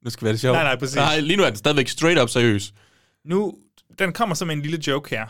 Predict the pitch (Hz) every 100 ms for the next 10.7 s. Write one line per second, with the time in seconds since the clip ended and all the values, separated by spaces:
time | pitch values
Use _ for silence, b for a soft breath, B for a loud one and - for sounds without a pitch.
0 | - 104 110 139 135 147 156 131 117 120
1 | - - 131 139 127 127 120 127 113 113
2 | 120 113 117 113 - 117 120 110 117 -
3 | 131 120 117 110 b b b b b -
4 | 185 202 - 147 151 131 165 170 147 123
5 | - 143 156 123 113 113 - 135 123 120
6 | 120 123 127 95 - - - - _ _
7 | _ _ _ - 147 185 143 135 - 117
8 | 120 143 - _ _ _ _ _ _ 120
9 | 123 143 170 156 147 156 135 120 123 120
10 | 123 117 120 185 208 -